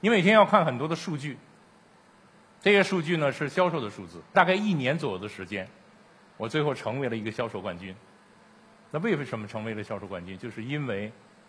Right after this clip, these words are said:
到大概做了两三个月之后，我们的领导那时候发现说，客户很愿意跟我谈。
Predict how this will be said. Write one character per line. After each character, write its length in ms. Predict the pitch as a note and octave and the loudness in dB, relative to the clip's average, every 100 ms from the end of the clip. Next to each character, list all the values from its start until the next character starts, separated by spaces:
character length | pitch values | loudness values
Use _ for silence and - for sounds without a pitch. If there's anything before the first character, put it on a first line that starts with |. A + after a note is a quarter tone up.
| - - _ - - - - - - - - - | -20 -20 _ -20 -20 -20 -20 -20 -20 -20 -20 6
到 420 | D3+ C3 A2+ G#2 - - - | 8 8 6 0 -12 -20 0
大 140 | F3 D3+ | 4 4
概 180 | D3 B2 | 4 0
做 380 | - G3+ D3 | 0 2 2
了 140 | A#2+ A2 | 2 2
两 280 | B2+ A2 A2+ | 2 2 0
三 200 | F3+ F3+ | -2 0
个 80 | |
月 100 | E3 | -2
之 160 | A#2 D#3 | -4 -6
后， 280 | - C3+ - - - - | -2 -2 -2 -16 -20 -8
我 140 | A2+ | -6
们 80 | A2 | -4
的 80 | C3+ | -4
领 140 | C3+ | 0
导 140 | C3 A#2+ | 0 -2
那 120 | B2+ | -4
时 80 | A2 | -8
候 80 | |
发 180 | G2+ A#2 | -2 -2
现 160 | A2 F#2+ | -2 -8
说， 360 | G#2+ G2+ G2 - - - - - _ _ | -6 -4 -4 -8 -20 -20 -20 -20 _ _
客 240 | - G#3 E3 | 0 2 2
户 180 | E3+ | -2
很 240 | B2+ A2 G2+ | -2 -6 -4
愿 180 | D3 A#2+ | -4 -4
意 40 | |
跟 120 | B2+ | -4
我 120 | A#2 | -4
谈。 260 | E2+ F2+ | -6 -10